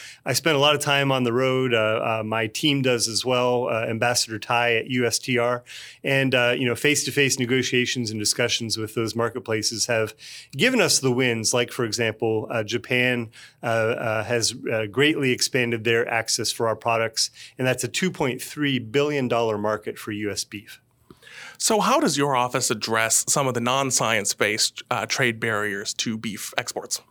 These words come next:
Speaker 1: Yeah, one of the challenges we see is that sometimes foreign markets will utilize, uh, science as a, uh, protectionist, uh, barrier. And so we very much spend a lot of time ensuring that, uh, everyone is adhering to science.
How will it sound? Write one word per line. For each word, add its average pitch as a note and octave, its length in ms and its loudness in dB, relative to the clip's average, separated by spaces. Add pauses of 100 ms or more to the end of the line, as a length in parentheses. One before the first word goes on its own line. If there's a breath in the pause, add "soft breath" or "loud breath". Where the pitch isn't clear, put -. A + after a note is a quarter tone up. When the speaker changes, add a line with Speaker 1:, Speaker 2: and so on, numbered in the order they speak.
(560 loud breath)
Speaker 1:
Yeah, D3+ 180 6
one G3+ 180 4
of B3 60 4
the E3 80 2
challenges D3+ 480 2
we A#2+ 140 0
see F3+ 280 2
is A#2 140 2
that B2+ 140 -4
sometimes C3+ 580 0
foreign B2+ 300 0
markets A#2+ 440 -2
will A#2 160 -2
utilize, A#2+ 760 0
uh, B2 180 -6
science C3+ 640 0
as A2+ 280 0
a, A2+ 280 0
uh, G#2 120 0
protectionist, C#3+ 840 -4
uh, A#2+ 100 2
barrier. C3+ 580 0 (480 loud breath)
And C3+ 240 0
so C3 380 2
we F3 260 0
very D#3+ 280 2
much C3 300 2
spend A#2 260 -2
a A#2 40 -4
lot B2 200 2
of B2+ 80 -6
time B2 320 -2
ensuring A#2 580 -4
that, A2 340 -2
uh, A2+ 480 0
everyone D#3 360 2
is A2+ 140 -2
adhering B2 420 -2
to A#2 100 -8
science. - 640 -2